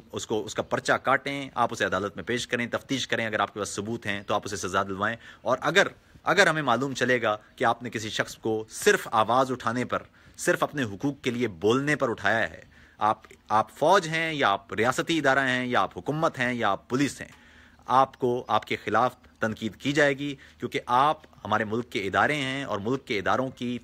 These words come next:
तकरीम और इज़्ज़त सिर्फ और सिर्फ इस वक्त मुमकिन होगी जब हमारे इदारे कानून के नीचे काम करेंगे। जब तक हमारे इदारे, अ, कानून और इंसाफ की बालादस्ती नहीं रखेंगे, जब तक हमारे इदारे मुल्क के जो law of land है, जब, जो उस धरती का कानून है,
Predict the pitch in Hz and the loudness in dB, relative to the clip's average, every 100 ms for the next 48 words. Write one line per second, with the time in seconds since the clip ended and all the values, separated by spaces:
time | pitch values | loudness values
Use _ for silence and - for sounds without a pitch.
0 | - 107 120 143 156 151 104 101 117 127 | -8 -4 -2 -2 -2 -4 -4 -4 -6 -4
1 | 147 - - 214 - 135 131 - 123 - | -4 -4 0 2 2 -4 -6 -6 -6 -6
2 | 120 - 104 101 107 90 92 104 87 120 | -6 -8 -8 -6 -6 -6 -8 -4 -2 -2
3 | - _ - - 110 104 95 87 98 120 | -4 _ -8 -4 0 0 0 2 2 2
4 | 127 - - - 107 117 117 101 95 107 | -2 -6 -8 -2 -2 -2 -4 -4 -4 -2
5 | 120 101 101 92 95 104 120 - - - | -2 -2 -2 -4 -6 -6 -8 -10 -16 -2
6 | 143 - 139 117 104 104 92 101 117 117 | 0 0 -2 0 0 0 0 0 0 -4
7 | - - _ - - - 117 127 156 160 | -14 -20 _ -10 -10 -2 -2 0 -2 -4
8 | 147 104 101 _ 113 107 123 127 - 98 | -4 -6 -8 _ -10 -2 0 0 -2 -2
9 | 101 98 98 107 90 147 156 - 139 139 | -2 -2 -6 -8 -6 -6 -4 -6 -6 -6
10 | 139 - _ 131 - 123 104 110 98 90 | -8 -12 _ -6 -4 -4 -2 -2 -2 -2
11 | 107 120 123 - - - 104 101 139 170 | -2 -4 -8 -16 -20 -20 -14 -2 0 0
12 | - - 131 127 - 95 101 98 95 95 | -4 -4 -2 -2 -6 -10 -4 -4 -6 -10
13 | 98 120 165 143 107 101 107 87 76 78 | 4 6 6 2 0 -2 -2 -6 -10 -8
14 | 92 82 92 107 - 104 - 160 127 104 | -10 -10 -6 -6 -4 -10 -4 -4 -2 -2
15 | 104 117 95 85 | -4 -4 -6 -10